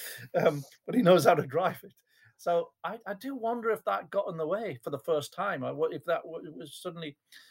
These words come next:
he wasn't understanding what physically was happening and why he was a, why it was a problem. He was just trying to sort of feel his way around the problem when maybe he needed to be,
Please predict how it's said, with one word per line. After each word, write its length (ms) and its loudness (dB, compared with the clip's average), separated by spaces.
he 100 2
wasn't 360 6
understanding 640 4
what 260 0
physically 460 -2
was 180 -2
happening 560 -4
and 200 -4
why 300 6
he 160 -4
was 220 -2
a, 80 -4
why 240 4
it 80 -4
was 100 -6
a 40 -6
problem. 380 -2
He 60 0
was 100 -2
just 240 -8
trying 260 0
to 80 -12
sort 200 -8
of 100 -10
feel 480 0
his 220 4
way 140 8
around 340 8
the 80 -4
problem 360 -2
when 320 -4
maybe 320 0
he 60 0
needed 420 -4
to 200 -6
be, 380 -4